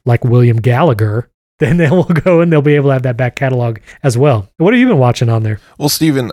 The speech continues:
Speaker 2: uh, just speaking to the catalog, I don't know where these arguments come from other than just for the sake of argument. Um, it doesn't make any sense to me. For me personally, and I, I have a,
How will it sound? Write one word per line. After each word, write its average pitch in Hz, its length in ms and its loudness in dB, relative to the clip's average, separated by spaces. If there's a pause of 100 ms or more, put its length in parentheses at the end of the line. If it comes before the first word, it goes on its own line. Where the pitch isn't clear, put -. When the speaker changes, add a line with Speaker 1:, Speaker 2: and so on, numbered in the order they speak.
Speaker 2:
uh, 120 220 0
just 120 240 -2
speaking 113 320 -4
to 98 120 -2
the 90 60 -6
catalog, 95 760 -2
I 123 100 -2
don't 139 240 -2 (200)
know 113 640 0
where 110 260 0
these 104 180 -2
arguments 104 380 -4
come 98 180 -2
from 107 240 -2
other 104 240 0
than 98 280 -2
just 95 500 0
for - 160 -6
the 92 100 0
sake 98 280 -2
of 92 100 -6
argument. 101 480 -2
Um, 98 240 0
it 98 100 -4
doesn't 117 220 -2
make 110 160 -4
any 101 140 -2
sense 104 300 -4
to - 80 -6
me. 123 200 -2
For - 280 -8
me 151 100 0
personally, 139 600 -2
and 110 120 -2
I, 131 160 -2
I 175 80 -2
have 233 140 0
a, 151 200 -2